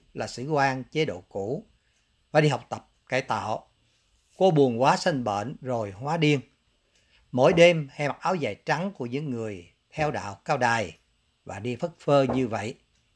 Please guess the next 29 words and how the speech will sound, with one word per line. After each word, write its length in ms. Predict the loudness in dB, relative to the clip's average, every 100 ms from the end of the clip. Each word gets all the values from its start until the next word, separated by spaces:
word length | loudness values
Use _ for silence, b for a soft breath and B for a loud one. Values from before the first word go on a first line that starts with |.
| _ _ _ _ _ _ _ _ -6
Người 180 | -4 0
dân 260 | 0 0
trong 160 | 0 -2
vùng 260 | -2 -6 -8
kể 220 | -4 -2
lại 260 | -2 -6 -12
cho 140 | -8 -4
tôi. 300 | 2 2 2 _ _ _ _ _ _ _ _ _ _ _ _ _ _ -6 -6 -6 -12 -18 -16 -12 -8 -6 -6 -10 -10 _ _ _ 0
Kính 140 | 4
thưa 200 | 6 4
quý 180 | 2 -4
vị, 140 | -2 -2 -2 -6 -8 -8 -6 -6 -6 -12 _ _ _ _ -16 0
như 160 | 2
vậy 280 | 4 4 4 0 -4 -10 _ _ _ -12 -12 _ _ -4
là 500 | 2 2 4 0 -2 -4
tôi 140 | -2
đã 260 | 0 0 0
đóng 200 | -2 0
góp 180 | 2 2 2
hai 280 | -6 -2 -2
câu 200 | 0 -2
chuyện 260 | -2 -4 -6 -12 _ _ _ _ _ _ _
cùng 220 | -4 -2
với 120 | 0
mọi 140 | 0 0
người 400 | 0 0 -2 -4
trong 220 | -4 -2
đêm 300 | 2 2 2
Halloween. 580 | -2 -4 -2 0 2 0